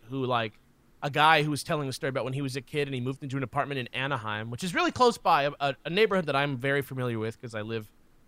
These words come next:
I, and have lived very close to it my whole life, right? And he tells a story about how, like, this woman was in his closet every day telling him that she was gonna kill him and all this shit. And then, like, the day he moved out and he was, like, having psychotic breaks and shit, he finds out that, like,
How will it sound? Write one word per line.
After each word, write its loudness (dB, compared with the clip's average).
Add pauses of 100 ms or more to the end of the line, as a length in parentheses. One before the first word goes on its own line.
(140)
I, 0
and 0
have 2
lived -4
very -2
close -6
to -10
it -8
my -8
whole -2
life, -4 (160)
right? -8 (480)
And -4
he -2
tells 2
a 0
story 2
about 2
how, 4
like, -6
this -12
woman 0
was -2
in -2
his -6
closet -2
every -4
day -2
telling -4
him -4
that -8
she -8
was -6
gonna -8
kill -6
him -2
and -2
all 2
this -2
shit. -2 (460)
And -2
then, 2
like, 4 (100)
the -6
day 2
he 0
moved -2
out 2
and -12
he -6
was, -6
like, -6
having -4
psychotic -4
breaks -6
and -12
shit, -8 (600)
he -6
finds 2
out 4
that, -6
like, -2